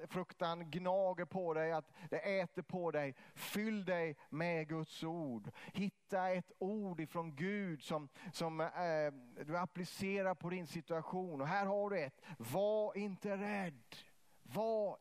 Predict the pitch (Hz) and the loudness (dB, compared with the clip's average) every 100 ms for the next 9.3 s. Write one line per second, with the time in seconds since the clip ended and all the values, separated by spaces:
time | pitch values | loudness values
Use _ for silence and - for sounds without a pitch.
0 | - 226 196 - - 175 165 - - - | -4 -4 -4 -8 -6 -4 -4 -8 -20 -12
1 | 196 170 170 - - - - - - - | -6 -2 -2 -4 -10 -14 -8 -8 -10 -18
2 | - - - - - - - - - - | -20 -20 -20 -20 -20 -20 -20 -20 -20 -20
3 | - - - - - - - - - - | -20 -20 -20 -20 -20 -16 -12 -12 -12 -18
4 | - - - - - 170 175 170 - - | -18 -20 -16 -10 -4 0 0 -2 -4 -12
5 | - 160 185 190 175 180 185 190 185 180 | -8 -6 -2 -2 -2 -2 0 2 2 0
6 | 180 180 165 175 185 170 185 175 175 180 | -4 -4 -4 -2 -4 -2 -4 -2 -2 -4
7 | - - - - - - - - - - | -8 -20 -20 -20 -20 -20 -20 -20 -20 -20
8 | - - - 143 139 - - 170 160 143 | -20 -20 -10 -6 -6 -6 -4 -4 -4 -6
9 | 117 101 85 | -6 -4 -6